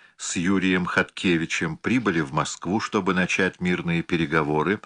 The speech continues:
с московским правительством. Московскую делегацию возглавлял боярин Василий Михайлович Юрьев – согласно Зимину, опричник. Одним из помощников Юрьева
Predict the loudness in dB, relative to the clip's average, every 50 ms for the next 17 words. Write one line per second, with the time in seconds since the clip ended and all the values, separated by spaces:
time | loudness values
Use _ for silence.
0 | -18 -20 -20 -20 -20 _ -14 -8 -2 -2 0 0 -2 -4 0 2 2 2 2 -4
1 | -4 -2 -2 -2 0 2 2 2 2 0 -2 -4 -6 -8 -8 -8 -6 -4 -4 -6
2 | -6 -14 -16 -20 -20 -20 -20 -20 -12 -4 -4 -4 -4 0 2 2 2 2 0 -2
3 | 2 2 2 4 4 4 2 4 4 4 2 2 2 0 2 2 4 4 2 0
4 | 0 0 0 2 4 4 4 2 2 2 2 2 2 4 4 4 4 4 2 0
5 | 2 2 2 0 0 0 0 0 2 0 0 0 2 2 2 2 2 0 -2 0
6 | 2 2 2 2 2 2 -2 -2 -4 -6 -12 -12 _ _ _ _ _ _ _ _
7 | _ _ -10 -2 -2 -2 0 2 2 2 2 0 0 0 2 2 2 0 -4 -14
8 | -20 -12 -10 -6 -2 -2 0 0 0 0 0 2 0 0 0 _ -14 -10 0 0
9 | 0 0 2 0 0 0 0 -2 -4 -4 -8 -10 -10 -12 -14 _ _ _ _ _
10 | -20 -20 -20 -10 -2 0 0 2 2 2 2 2 2 0 2 2 2 4 4 4
11 | 2 2 0 -2 -2 0 0 0 0 2 2 2 2 4 2 2 2 2 0 0